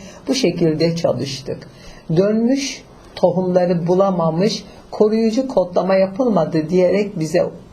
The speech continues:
umman olup kendini kontrol ettirmeye geldi. Söyleyin ona ölüdür. Çünkü o kendini hak etmedi. Ölüyü diriltmek bizim için sorumluluk değil. O kendini diriltecek, bu kesindir.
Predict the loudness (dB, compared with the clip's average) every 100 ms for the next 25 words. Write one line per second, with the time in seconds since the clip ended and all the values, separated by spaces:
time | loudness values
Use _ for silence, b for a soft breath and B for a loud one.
0 | -8 2 4 4 4 2 -2 -8 -16 B
1 | B -2 2 2 2 -4 -6 -2 0 2
2 | 2 2 0 -2 -2 0 2 2 0 -4
3 | -4 0 0 4 4 4 2 0 -2 -4
4 | -8 -10 -20 B B B -10 0 2 2
5 | 2 2 2 0 -2 -4 -6 -4 0 2
6 | 2 0 -2 -6 -12 -20 -20 -6 -2 0
7 | 0 0 0 2 0 0 -2 0 -2 -2
8 | -6 -6 -6 -6 -10 -12 -20 B B B
9 | -4 0 2 0 0 2 2 2 0 -2
10 | -2 -2 -4 -8 -4 -6 -4 -6 -6 -2
11 | 0 0 0 0 0 -4 -2 0 0 -2
12 | -6 -14 -18 B B -2 0 0 0 2
13 | 2 2 0 0 -2 -2 -10 -6 -6 -6
14 | -6 -6 -2 -4 -4 -6 -4 -6 -6 -12